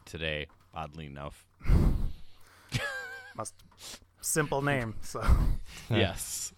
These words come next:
Speaker 2: Uh, and then you have La La Land and, uh, there,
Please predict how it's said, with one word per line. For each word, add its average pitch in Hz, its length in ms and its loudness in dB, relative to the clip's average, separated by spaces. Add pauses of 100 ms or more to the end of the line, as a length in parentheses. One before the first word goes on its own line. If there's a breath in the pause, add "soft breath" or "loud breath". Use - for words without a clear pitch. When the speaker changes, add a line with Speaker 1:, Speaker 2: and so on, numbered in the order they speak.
Speaker 2:
Uh, 113 300 2
and 120 80 -4
then 117 360 -6
you 113 100 -10
have 107 160 -8
La 135 200 6
La 135 220 4
Land 127 600 -2 (140)
and, 110 400 -8
uh, 101 400 -6 (100)
there, 117 180 -10